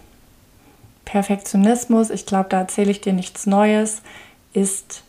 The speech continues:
wenn er im Übermaß ausgelebt wird, ein absoluter Stressor. Stressoren, falls du das noch nicht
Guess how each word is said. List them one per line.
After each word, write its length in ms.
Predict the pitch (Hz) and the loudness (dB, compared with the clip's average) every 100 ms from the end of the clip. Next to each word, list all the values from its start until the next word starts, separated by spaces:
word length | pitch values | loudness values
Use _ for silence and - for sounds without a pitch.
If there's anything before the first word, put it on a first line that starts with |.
| _ _ _ | _ _ _
wenn 240 | 190 190 | -2 0
er 180 | 202 196 | 2 2
im 120 | 185 | 0
Übermaß 640 | 190 226 196 190 180 180 - | -2 0 2 2 2 0 -2
ausgelebt 720 | 208 196 - 180 180 180 - | -4 -4 -6 -2 -2 -4 -6
wird, 340 | 175 175 175 - - - - _ - | -4 -4 -6 -16 -20 -20 -20 _ -8
ein 220 | 185 - | -6 -2
absoluter 680 | 196 - 214 180 180 - | -2 0 -2 -2 -4 -6
Stressor. 640 | 202 - - - - - - - _ _ - - | -8 -8 -10 -10 -10 -12 -14 -18 _ _ -20 -16
Stressoren, 840 | - - 190 - 226 240 254 247 | -12 -6 -6 0 4 4 4 0
falls 320 | 233 202 190 | -2 -2 -2
du 100 | - | -4
das 220 | 196 190 - | -4 -4 -4
noch 200 | 190 - | -4 -4
nicht 240 | 180 - | -8 -10